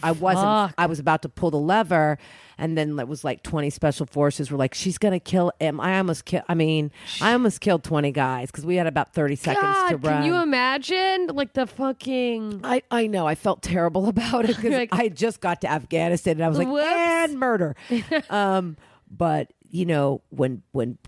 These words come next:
Speaker 1: Butch turned to me and he says, "Do you remember?" And I'm like, "I remember I have a Xanax in my purse. I don't, I'm,
Speaker 2: I'm
Speaker 1: I'm
Speaker 2: gonna
Speaker 1: not-"
Speaker 2: just deal with that
Speaker 1: And
Speaker 2: right
Speaker 1: he's
Speaker 2: now.
Speaker 1: like,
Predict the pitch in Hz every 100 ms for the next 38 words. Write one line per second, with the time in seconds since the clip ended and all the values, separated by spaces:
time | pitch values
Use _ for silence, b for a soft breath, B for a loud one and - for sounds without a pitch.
0 | _ - 185 - - 151 139 135 135 -
1 | 123 120 - 131 123 170 165 139 135 147
2 | 147 147 147 147 - 151 143 143 - 220
3 | 285 294 254 190 131 170 175 262 285 196
4 | 160 151 - 156 151 175 - 202 285 277
5 | 170 - 175 190 202 254 262 233 214 185
6 | 226 208 180 180 180 185 - 214 269 294
7 | - 262